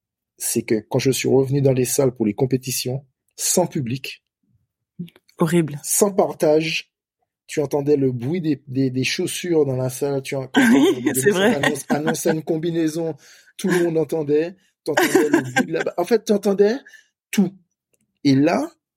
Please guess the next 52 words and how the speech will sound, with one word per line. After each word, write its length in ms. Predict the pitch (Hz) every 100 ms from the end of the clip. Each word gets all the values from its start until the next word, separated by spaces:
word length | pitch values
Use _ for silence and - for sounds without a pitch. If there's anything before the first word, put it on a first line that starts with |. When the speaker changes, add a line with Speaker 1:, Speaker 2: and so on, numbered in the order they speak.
| _ _ -
Speaker 1:
tu 140 | -
te 80 | 143
dis, « 180 | 131 202
Mais 60 | 143
en 100 | 107
fait, 240 | - 254 -
c'est 220 | - 233
ça 220 | - 247
mon 160 | 214 135
monde. » 420 | 202 311 117 95 _ _ _ _
C'est-à-dire 460 | - 113 110 202 202
que 80 |
je 320 | 123 117 117 113
suis 180 | -
en 60 | 156
train 180 | 139 143
de 80 | 131
faire 160 | 135
une 80 | 123
compétition, 800 | - 175 185 156 160 - 160 202
j'ai 220 | 208 131
pas 200 | - 180
de 100 | 175
rapport 440 | 160 156 147 156 147
avec, 320 | 123 123 135
euh, 300 | 120 117 117
de, 160 | 123 123
de 160 | 127
personnes 440 | 127 - 151 165 156
dans 80 |
le 60 | 143
public, 480 | 156 135 165 190 196 - _ _ -
on 120 | 147
se 120 | 135 135
déplace 480 | 135 156 151 -
masqué, 800 | 131 156 156 - 180 175 190 202 196 _
faut 160 | - 147
faire 240 | 135 151 139
attention, 520 | 135 151 - 165 165
faut 140 | 135
faire 180 | 120 131
des 160 | 139 139
tests 260 | 160 -
pour 200 | - 160
jouer, 260 | 156 175 175
faut, 300 | - 113 - _ _ _ _ _ -
ouais, 140 | 147
c'était 280 | - 131 135
devenu 380 | 123 113 120 131
trop 200 | - 190
pour 180 | 143
moi. 240 | 123 120